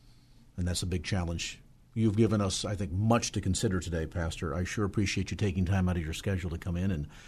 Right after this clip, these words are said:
to visit. We invite listeners, if you're maybe new to the Bay Area looking for a new church home, uh, check out the Well Church.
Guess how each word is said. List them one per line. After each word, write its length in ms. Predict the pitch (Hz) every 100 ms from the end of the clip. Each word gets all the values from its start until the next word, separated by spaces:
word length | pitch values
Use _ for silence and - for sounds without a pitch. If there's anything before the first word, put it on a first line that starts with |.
| - -
to 60 |
visit. 320 | 85 101 131 113
We 120 | 95
invite 320 | 92 98 95
listeners, 480 | 98 - 127 - 98
if 120 | 87
you're 140 | 95
maybe 260 | 90 95 90
new 180 | 95 113
to 60 |
the 80 | 117
Bay 240 | 107 110 107
Area 320 | 110 131 139
looking 280 | 107 110 107
for 180 | 107
a 20 | 104
new 160 | 107
church 300 | 104 110 104
home, 320 | 117 120 190 190 - - -
uh, 180 | 95 90
check 240 | - 147
out 160 | 147 147
the 80 | 120
Well 360 | 117 127 147 147
Church. 500 | 123 156 - -